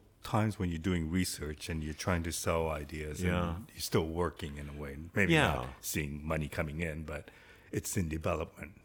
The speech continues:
Speaker 1: correct?
Speaker 2: Yeah, there are things being developed, but,
Speaker 1: Right.
Speaker 2: um, I was going for, I was doing a lot of research on a project that I really, really wanted to work on, and it, and it kind of wasn't happening, so I was doing stuff that I didn't feel that comfortable with, and they weren't also happening, and,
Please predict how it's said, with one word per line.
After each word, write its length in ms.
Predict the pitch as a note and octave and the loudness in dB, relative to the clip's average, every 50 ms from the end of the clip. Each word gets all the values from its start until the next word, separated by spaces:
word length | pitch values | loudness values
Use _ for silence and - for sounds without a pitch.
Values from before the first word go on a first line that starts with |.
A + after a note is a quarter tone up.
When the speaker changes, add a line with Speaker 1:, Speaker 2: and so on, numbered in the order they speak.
| - - - | -20 -20 -12
Speaker 1:
correct? 380 | - - G#2+ C3 G3 - - - - - - - - - - - - - - - - - - - - - | -6 -4 -4 -4 -4 -8 -12 -20 -20 -20 -20 -16 -16 -16 -16 -18 -20 -20 -20 -20 -20 -20 -20 -20 -10 -2
Speaker 2:
Yeah, 220 | G3+ G3 F#3+ D3+ | 4 6 6 8
there 140 | G#2 A2+ A#2 | 8 6 6
are 40 | A2+ | 4
things 360 | - C#3 C3 A#2 G2 - - - - - | 4 2 0 0 0 -2 -4 -6 -4 -2
being 180 | G2+ F2 F2 D2+ | 0 0 0 -2
developed, 560 | D#2 D2 D#2+ C#2 C2+ C2+ D2+ - - - - - - | -2 -2 -2 -2 -2 -2 -4 -6 -8 -12 -8 0 2
but, 240 | A#2+ G#2+ G2 F#2+ - | 2 4 4 2 2
Speaker 1:
Right. 20 | |
Speaker 2:
um, 340 | F2 E2+ E2+ D#2+ E2+ E2 E2 F2 F#2 - - - - | 0 0 0 0 -2 -4 -6 -10 -14 -18 -20 -14 -6
I 320 | - F2 F2+ - - A2+ A2+ | -2 0 0 4 4 6 6
was 140 | A2+ G2 | 6 4
going 240 | - A2+ G#2+ G#2 G2 | 4 4 4 4 4
for, 540 | F#2 - G2 F#2+ F2+ F2 E2+ E2 D#2 - - | 2 2 2 4 4 4 4 4 2 2 2
I 80 | F2 F#2+ | 4 4
was 220 | G2 F#2+ F#2 E2 | 4 4 4 2
doing 160 | - G2+ F#2 F2+ | 2 2 2 4
a 40 | F2+ | 4
lot 120 | E2+ E2 E2 | 4 2 2
of 60 | D2+ | 2
research 400 | D#2+ E2 - - F2 D#2+ - - | 0 0 0 0 -2 -2 -2 -2
on 100 | D#2+ D2+ | -4 -4
a 40 | C#2+ | -6
project 400 | - - D#2+ D#2+ D2+ E2 - - | -4 -2 -2 -2 -2 -4 -6 -4
that 100 | D#2+ D2+ | -2 -2
I 60 | D2+ | -2
really, 560 | D2+ D2+ D#2 E2 E2+ F2+ F2+ F2+ E2+ D#2+ D2 | -2 -2 -2 0 0 2 4 4 4 2 0
really 300 | C2+ C#2+ D2+ D2+ D#2 D2 | 0 0 0 0 0 -2
wanted 320 | C#2 C2+ C2 C#2 C#2+ C2+ | -2 -2 -4 -4 -4 -6
to 100 | - D2 | -6 -8
work 260 | C#2+ C#2 C#2 - - - | -6 -6 -6 -6 -6 -4
on, 260 | E2 E2+ F2+ F2+ F#2 | -2 -2 -2 -2 -2
and 140 | D#2+ D2+ D2 | -2 -2 -4
it, 100 | - - | -4 -4
and 360 | D2 D2+ D2+ D2 D2 D2 - - - - - - - - - | -4 -4 -4 -4 -4 -6 -8 -10 -12 -14 -18 -18 -20 -12 -6
it 160 | - D#2 - | -6 -6 -4
kind 260 | - F2+ F2 F2 E2 D#2 | -2 0 2 2 2 2
of 120 | C#2+ C#2 | 0 0
wasn't 260 | D2 D2+ D2+ E2 D#2 C#2 | -2 -2 0 -2 -4 -4
happening, 640 | C2+ C#2 C#2 C#2+ C#2+ - E2+ E2+ E2 E2+ E2+ E2+ | -4 -4 -2 -2 -2 -2 -2 -2 0 0 0 -2
so 220 | E2 - - F2 D2+ | -2 -2 -2 -2 -2
I 80 | C#2+ C#2 | -2 -4
was 220 | C#2+ D2 C#2 C#2 | -6 -8 -8 -10
doing 380 | C#2 C#2 D2 C#2+ D#2+ D#2+ E2 E2 | -12 -12 -10 -6 -4 -2 -2 -2
stuff 420 | - - - - D2+ D2+ - - | -2 -4 -4 -4 -6 -6 -6 -6
that 140 | - E2 D2+ | -6 -4 -4
I 160 | D2 C#2+ C#2 C#2+ | -2 -2 -4 -4
didn't 320 | C2+ - D#2+ E2 D#2 - | -4 -4 -2 -2 -2 -4
feel 680 | - - - D#2+ D#2 D2+ C#2+ D2 E2 E2+ E2+ F2 E2+ D#2 | -6 -10 -6 -4 -2 0 0 0 0 0 0 -2 -2 -4
that 180 | D#2 D2 - | -4 -6 -6
comfortable 460 | - D2+ D2 D2+ - D2+ D#2 E2+ E2+ | -8 -10 -10 -8 -8 -8 -4 -4 -2
with, 340 | D#2+ E2 E2 D#2+ D#2+ - - | -2 -2 -2 -2 -4 -4 -6
and 160 | F2 D2+ C#2+ | -6 -4 -4
they 160 | C2 B1 C#2 D2+ | -2 -2 -2 0
weren't 300 | D#2 E2+ F2 F2 F2 - | 2 2 2 2 0 -2
also 380 | - D2+ D#2+ D#2 - - F2+ D#2 | -2 -2 -2 -2 -2 -2 -4 -4
happening, 720 | D2+ E2 E2+ E2 - - E2 D#2+ D2+ D#2 D#2 D#2 D2+ D#2 D#2 | -4 -4 -6 -6 -6 -6 -6 -6 -4 -4 -4 -4 -6 -6 -6
and, 220 | D2 D2 D2 C#2+ | -6 -6 -8 -10